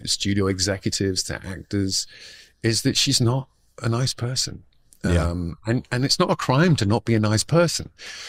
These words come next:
Speaker 1: But I think, I think what happened is the two of them, you know, they probably rushed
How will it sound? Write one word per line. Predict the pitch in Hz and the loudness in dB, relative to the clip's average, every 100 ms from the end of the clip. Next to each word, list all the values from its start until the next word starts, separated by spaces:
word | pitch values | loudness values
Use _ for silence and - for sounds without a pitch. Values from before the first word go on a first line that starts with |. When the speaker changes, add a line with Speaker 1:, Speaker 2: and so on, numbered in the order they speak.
| - | -6
Speaker 1:
But | - 127 | 0 2
I | 135 | 2
think, | 160 156 - - _ _ | 2 2 0 -10 _ _
I | 135 196 | 2 4
think | 202 143 | 4 2
what | 95 80 | 2 -4
happened | 92 78 - 80 73 | -4 -8 -6 -8 -6
is | 73 98 | -6 -6
the | - 98 | -4 -4
two | - 127 127 | 0 2 2
of | 120 | 2
them, | 120 113 110 - | 0 -2 -4 -6
you | 123 | -2
know, | 110 98 | 0 0
they | 120 | -2
probably | - - 120 127 120 107 - - | -2 -2 0 0 0 -2 -4 -6
rushed | 95 104 107 110 - - | -2 0 0 0 -2 -4